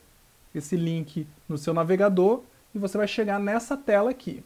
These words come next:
Aqui vai estar o nome de quem organizou a webconferência. Nesse caso, é uma sala de webconferência dessa pessoa aqui. Bom, vou botar aqui Carlos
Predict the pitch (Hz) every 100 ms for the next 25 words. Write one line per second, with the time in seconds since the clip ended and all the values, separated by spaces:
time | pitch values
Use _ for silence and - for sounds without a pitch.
0 | _ _ _ - 165 240 254 240 254 240
1 | 196 214 262 277 277 - _ _ 180 185
2 | 196 - 208 254 240 226 254 269 185 165
3 | 185 170 - _ _ 156 170 214 - 185
4 | 180 208 196 233 165 139 151 156 202 -
5 | 175 180 202 233 233 _ _ 175 170 185
6 | 202 - _ _ - 170 160 165 175 175
7 | 196 196 180 190 226 208 185 185 202 202
8 | 220 233 180 - - _ _ _ _ -
9 | 185 - - _ 165 147 160 156 - -
10 | - 180 180 - - - - - -